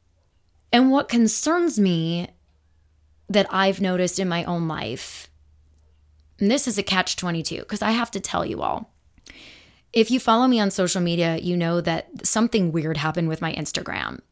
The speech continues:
And in the biggest moments of my life, booking Dumb and Dumber, having Dumb and Dumber come out, doing this podcast, those, those things as examples,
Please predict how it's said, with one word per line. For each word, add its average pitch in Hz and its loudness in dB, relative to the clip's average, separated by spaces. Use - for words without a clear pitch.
And 175 -2
in 202 0
the 190 0
biggest 220 0
moments 196 0
of 170 -4
my 160 -4
life, - -8
booking 196 0
Dumb 175 2
and 165 0
Dumber, - -4
having 196 2
Dumb 190 2
and 180 2
Dumber 165 0
come 156 -6
out, - -8
doing 226 4
this 190 2
podcast, - -6
those, 185 -2
those 214 0
things 165 -4
as 160 -6
examples, - -10